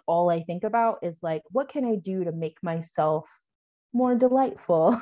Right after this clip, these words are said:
<laughs> to people and more inviting and just being a woman. And, like, so I, I'm glad that there's, I feel like I'm, I'm surrounded more with more Black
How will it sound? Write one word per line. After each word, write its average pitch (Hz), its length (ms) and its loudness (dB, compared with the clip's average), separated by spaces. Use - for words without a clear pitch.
<laughs> - 120 -20
to 226 100 -10
people 170 680 0
and 175 600 -4
more 185 240 0
inviting 190 1040 0
and 220 440 4
just 269 220 0
being 254 300 0
a 208 80 0
woman. 180 760 -4
And, 175 340 -2
like, 170 440 -4
so 185 760 2
I, 190 300 0
I'm 220 260 4
glad 208 320 4
that 220 140 0
there's, 196 240 -2
I 208 100 0
feel 214 200 -2
like 220 180 2
I'm, 190 140 -4
I'm 185 300 -6
surrounded 180 580 -2
more 170 320 -4
with 165 200 -4
more 170 260 -4
Black 156 280 -2